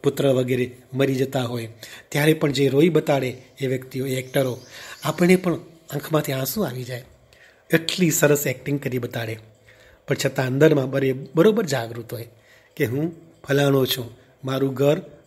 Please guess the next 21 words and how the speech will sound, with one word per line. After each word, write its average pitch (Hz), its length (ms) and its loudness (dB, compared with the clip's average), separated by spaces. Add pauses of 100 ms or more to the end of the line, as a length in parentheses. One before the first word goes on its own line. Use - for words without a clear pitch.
(280)
ત્યાં 143 220 2
ફલાણું 131 440 0
છે, 123 160 -6 (480)
આ 131 120 -4
એક 131 180 -2
રોલ 131 280 2
છે, 127 160 -2
હું 120 120 -4
રોલ 131 200 2
કરી 113 240 -6
રહ્યો 120 200 -10
છું. - 240 -20 (840)
હવે 131 160 4
જુઓ, 127 280 -4 (680)
આ 156 120 6
સાધના 156 420 6
એ 165 140 2
જ 147 80 0
આપણી 139 260 0
સાધના 135 440 0
છે. 113 360 -6